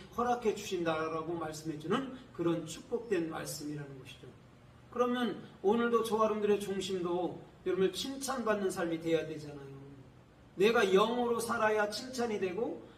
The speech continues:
영으로 살아서 그 진리를 익히고 익혀주는 자만이 오늘도 신앙의 장성한 자로서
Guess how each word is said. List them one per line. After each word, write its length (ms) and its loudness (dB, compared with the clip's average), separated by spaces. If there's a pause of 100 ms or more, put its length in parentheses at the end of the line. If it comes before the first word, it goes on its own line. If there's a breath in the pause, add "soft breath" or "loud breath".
영으로 560 6
살아서 580 2
그 180 0
진리를 340 2
익히고 420 2
익혀주는 640 0
자만이 640 0 (220 loud breath)
오늘도 420 4
신앙의 560 -2
장성한 500 -4
자로서 560 0